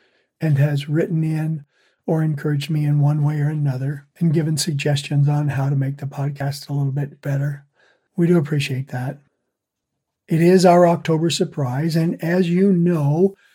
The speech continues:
if you've been listening from the beginning, that my first experience with the wounds of a faithful friend ignited my prayer life. After a year of not being able to pray, he came to me and, in short,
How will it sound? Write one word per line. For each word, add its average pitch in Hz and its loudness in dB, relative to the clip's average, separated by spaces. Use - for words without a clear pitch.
if 160 -2
you've 160 4
been 160 2
listening 156 0
from 151 -2
the 147 0
beginning, 143 -2
that 160 0
my 160 0
first - 0
experience 156 -2
with 160 0
the 165 2
wounds 160 2
of 147 2
a 160 0
faithful 156 -2
friend 143 -2
ignited 170 2
my 156 0
prayer 151 -4
life. 139 -10
After 151 0
a 147 2
year 156 2
of 143 0
not 160 0
being 156 0
able 156 0
to 147 -8
pray, 160 -4
he 170 -2
came 175 0
to 170 -2
me 175 2
and, 180 2
in 196 8
short, 170 2